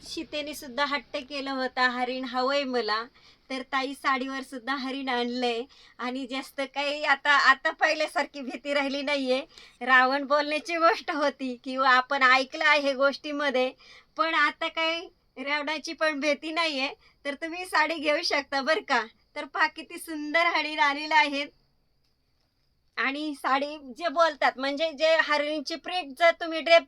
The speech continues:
केली तर चांगली असती बोलतात, म्हणजे तुमची प्रगती होत राहते. तर प्रगतीचं प्रतीक सुद्धा कधी कधी हरिण बोललं जातं.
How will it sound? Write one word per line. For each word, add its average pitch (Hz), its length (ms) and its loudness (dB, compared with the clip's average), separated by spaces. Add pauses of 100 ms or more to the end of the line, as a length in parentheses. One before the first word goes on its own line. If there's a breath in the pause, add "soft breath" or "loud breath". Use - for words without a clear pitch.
केली 285 320 0 (400 soft breath)
तर 302 80 2
चांगली 359 380 2
असती 320 260 0
बोलतात, 262 340 -2
म्हणजे 269 220 -4
तुमची 294 300 -6
प्रगती 285 440 0
होत 294 280 2
राहते. 262 400 0 (560 soft breath)
तर 262 80 -8
प्रगतीचं 302 580 -8
प्रतीक 311 360 -10
सुद्धा 311 220 -6
कधी 320 360 -6
कधी 311 240 -6
हरिण 294 360 -6
बोललं 294 280 -2
जातं. 277 400 -4